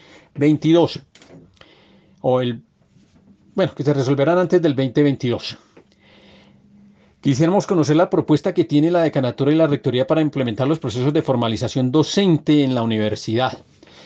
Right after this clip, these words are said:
Esta la vamos a leer. La decanatura está comprometida con el proceso de formalización laboral docente, para lo cual impulsa en el Consejo de Facultad un pronunciamiento en tal sentido para así avanzar en la toma de decisiones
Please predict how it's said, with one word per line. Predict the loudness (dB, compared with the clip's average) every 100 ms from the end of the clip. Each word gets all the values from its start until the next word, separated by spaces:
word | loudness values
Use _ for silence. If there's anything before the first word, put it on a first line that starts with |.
| -12
Esta | -10 -2 0
la |
vamos | 0 0 -2
a | -4
leer. | -2 -4 -6 -8 _ _ _
La | -4 -2
decanatura | -2 -2 -4 -2 0 -2 -2
está | -6 -4 -2
comprometida | -4 0 0 0 2 2 2
con | 0
el | -2
proceso | -4 -4 -2
de | -2
formalización | 0 0 -2 -4 -4 0
laboral | 2 2 2 0
docente, | 0 0 0 -2 -2 -6 -10 -8
para | -2 0
lo | -2
cual | -4 -2 -2
impulsa | -2 2 2 2 -2
en | 0 0
el | 0
Consejo | -6 -6 -2 0
de |
Facultad | 0 -2 -4 -4 -4
un |
pronunciamiento | 0 0 2 -2 0 -2
en | 0
tal | -2 0
sentido | 0 0 0 0 0 -2 -20 -4
para | -2 -2 -4 _ _ _ _ _
así | -6 -4 -4 -2
avanzar | -2 -2 -2 -2 -2 -16 -20 _
en | -2
la | -2
toma | -2 0 0
de | 0
decisiones | -2 -6 -4 -2 -4 -6